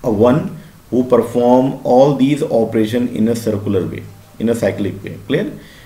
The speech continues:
So here today, uh, I'm going to start with my data preparation, means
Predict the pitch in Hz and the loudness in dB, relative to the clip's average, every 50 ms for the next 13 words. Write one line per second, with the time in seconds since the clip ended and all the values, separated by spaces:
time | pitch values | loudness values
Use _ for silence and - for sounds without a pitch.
0 | - - - - 131 117 135 156 170 - 175 160 160 165 165 170 - 135 123 123 | -20 -12 -6 -4 0 4 4 4 4 4 4 4 4 4 4 4 4 4 4 6
1 | 120 123 123 123 117 127 135 135 156 147 131 113 107 - 131 123 123 120 123 123 | 6 6 6 4 4 4 2 0 0 0 -2 -4 -2 2 2 4 4 4 2 2
2 | 113 110 117 113 113 120 113 107 95 - 104 104 113 120 117 - 107 104 101 107 | 0 0 0 2 2 2 0 0 2 2 2 2 2 0 0 -2 -6 -4 -2 -2
3 | 98 95 92 - - 92 92 92 98 101 107 113 113 107 - | -2 -2 -4 -6 -8 -8 -8 -6 -4 -2 0 0 -2 -2 -6